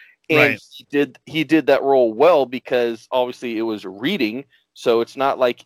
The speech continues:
Speaker 1: it was, um, you know, he had to talk in it. He had to read to you. So therefore you listened,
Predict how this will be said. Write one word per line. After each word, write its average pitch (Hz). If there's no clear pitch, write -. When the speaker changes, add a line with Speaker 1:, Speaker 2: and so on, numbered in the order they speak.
Speaker 1:
it 120
was, 110
um, 101
you 123
know, 117
he 139
had 139
to 139
talk -
in 101
it. -
He -
had 120
to 131
read 143
to 117
you. 87
So 123
therefore 120
you 110
listened, 107